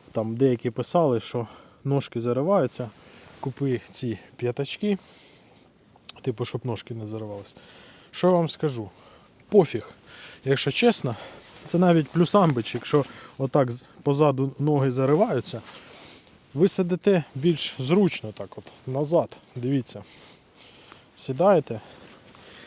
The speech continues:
і він впевнено стоїть нижче, чим, може, вам хотілося би. Але, не знаю, мені, мені дуже зручно. І врахуйте, що я важу сто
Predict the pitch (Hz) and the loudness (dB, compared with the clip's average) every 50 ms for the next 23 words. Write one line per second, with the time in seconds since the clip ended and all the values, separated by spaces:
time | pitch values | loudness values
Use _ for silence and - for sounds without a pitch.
0 | - - - - - 143 175 196 175 - - - 185 196 185 160 143 131 127 123 | -20 -20 -14 -4 2 6 6 6 6 4 4 6 8 8 8 8 6 4 2 0
1 | 117 110 - - - - - - - - - - 123 143 196 226 - - - - | -2 -4 -6 -10 -16 -18 -16 -14 -14 -10 -4 -2 0 0 0 0 -2 -4 -12 -20
2 | _ _ _ - - - - - - - - 143 147 147 139 127 - - - 196 | _ _ _ -20 -20 -20 -20 -20 -12 -4 0 2 4 4 4 2 0 -2 0 0
3 | 208 220 - - - _ _ _ _ - - - 190 180 175 170 165 156 156 160 | 0 0 -2 -8 -20 _ _ _ _ -8 -2 0 2 2 2 4 2 2 2 2
4 | 151 156 156 147 - - - 160 147 - 160 156 143 131 123 123 123 131 139 - | 2 2 2 0 -2 -2 -2 -2 -2 0 0 2 2 2 0 0 -2 -4 -4 -4
5 | - - - - - - - - - - - - - - 127 135 165 208 247 233 | -6 -18 -20 -20 -20 -20 -20 -20 -20 -20 -20 -20 -12 -4 0 4 4 4 4 2
6 | - - - - - 139 135 123 127 135 113 110 113 127 151 190 226 233 208 - | 0 -6 -14 -8 -4 -4 -2 -2 0 0 0 0 2 4 4 4 4 4 2 -2
7 | - - - - - - - - - - - - - - - _ - - - - | -8 -16 -16 -16 -18 -18 -20 -20 -20 -20 -20 -20 -20 -20 -20 _ -20 -20 -20 -20
8 | - - - 135 143 147 123 117 123 113 113 107 101 110 107 104 - - - - | -14 -8 -4 -2 -2 0 0 -2 -2 -4 -4 -4 -6 -8 -8 -10 -10 -12 -14 -14
9 | - - - - - - - - - - - - - - 226 220 175 165 165 - | -14 -14 -14 -14 -16 -18 -20 -20 -20 -20 -18 -10 2 6 8 10 10 10 8 8
10 | - 170 156 127 - 127 - - 135 123 120 120 113 104 - - - - 120 113 | 6 6 6 6 4 0 -2 -2 0 2 2 2 0 -2 -6 -12 -16 -12 -4 0
11 | 131 135 120 104 107 104 - - - - - - - - - - - - 139 123 | 2 2 2 2 -2 -6 -12 -14 -18 -20 -20 -20 -18 -18 -18 -6 -2 0 2 2